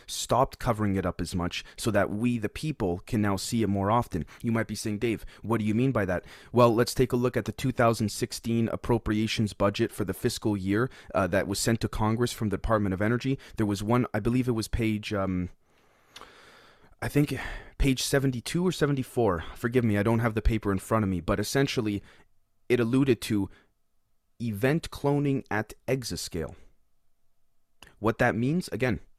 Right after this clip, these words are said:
make of that as you will, and I'm not trying to be overly vague on purpose. I'm being vague because that's literally how they left it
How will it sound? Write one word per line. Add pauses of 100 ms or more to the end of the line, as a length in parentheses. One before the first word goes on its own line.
(140)
make
of
that
as
you
will,
and
I'm
not
trying
to
be
overly
vague
on
purpose.
I'm
being
vague
because
that's
literally
how
they
left
it